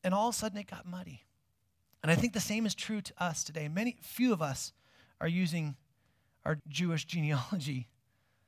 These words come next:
to hold us true to it. And very few of us would say we have false religions or other things, but really what it comes down to is we've started trying to put Jesus plus something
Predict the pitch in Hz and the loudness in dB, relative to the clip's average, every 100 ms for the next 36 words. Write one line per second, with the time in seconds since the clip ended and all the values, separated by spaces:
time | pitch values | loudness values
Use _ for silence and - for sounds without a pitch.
0 | _ _ - 151 170 160 151 - - 165 | _ _ -4 0 2 2 0 -2 -6 -6
1 | - - - - _ _ _ _ _ _ | -8 -12 -14 -18 _ _ _ _ _ _
2 | _ _ _ _ _ _ _ - 175 214 | _ _ _ _ _ _ _ 2 8 10
3 | 208 208 208 196 190 - 190 180 165 156 | 10 6 6 6 4 0 0 2 2 2
4 | 151 - 160 151 - 170 160 180 151 143 | 0 0 2 2 -2 -8 -2 -2 -2 -6
5 | 143 156 160 156 143 135 139 143 185 196 | -4 -2 -2 -4 -6 -6 -8 -10 -8 -6
6 | 151 139 143 139 143 170 180 139 135 175 | -8 -8 -10 -8 -6 -2 -4 -4 -8 -8
7 | 185 - 156 147 - 151 151 147 147 139 | -6 -6 -6 -6 -8 -8 -8 -10 -12 -12
8 | 131 151 143 - - 139 - - 131 - | -10 -8 -10 -14 -14 -12 -10 -10 -12 -14